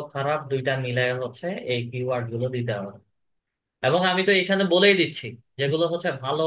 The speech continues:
র্যাঙ্কিং করবে, মিডিয়াম রেঞ্জ, মানে, আহ, মোটামুটি হচ্ছে র্যাঙ্কিং করবে এবং হচ্ছে যেগুলো টোটালি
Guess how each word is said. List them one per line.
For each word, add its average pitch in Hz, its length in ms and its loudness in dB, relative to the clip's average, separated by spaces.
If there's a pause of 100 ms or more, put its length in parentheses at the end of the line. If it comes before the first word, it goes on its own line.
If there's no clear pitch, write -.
(420)
র্যাঙ্কিং 147 440 -2
করবে, 160 360 -2
মিডিয়াম 147 440 -2
রেঞ্জ, 151 260 -4 (600)
মানে, 123 140 -8 (640)
আহ, 107 280 -2
মোটামুটি 165 540 2
হচ্ছে 170 240 -2
র্যাঙ্কিং 151 420 -2
করবে 156 300 -2 (140)
এবং 135 280 -2
হচ্ছে 139 280 -6 (480)
যেগুলো 135 280 -2
টোটালি 165 340 -2